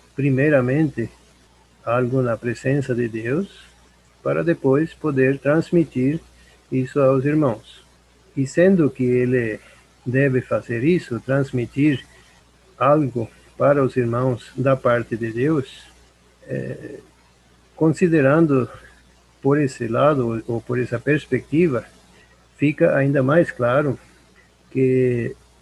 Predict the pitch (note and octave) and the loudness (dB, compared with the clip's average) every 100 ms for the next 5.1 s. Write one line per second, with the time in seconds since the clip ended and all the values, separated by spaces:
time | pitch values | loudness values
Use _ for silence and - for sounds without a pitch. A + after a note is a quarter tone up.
0 | _ _ _ _ - D3 D3 D3 C3 - | _ _ _ _ -6 -2 0 0 0 0
1 | D#3 D#3 D3+ C#3+ C3+ A#2 B2+ - D#3+ E3+ | 0 0 0 0 0 0 -2 2 2 2
2 | C3+ - B2 - A#2+ A#2 A#2+ D#3+ - C#3 | 0 -2 -6 -4 -6 -6 -4 -4 0 0
3 | D#3+ A#2 - - - _ _ _ _ _ | 0 -4 -10 -18 -20 _ _ _ _ _
4 | _ - B2+ A#2+ C3 F3 C#3 C3+ D#3+ A#2 | _ -10 -6 -2 2 2 4 2 2 -2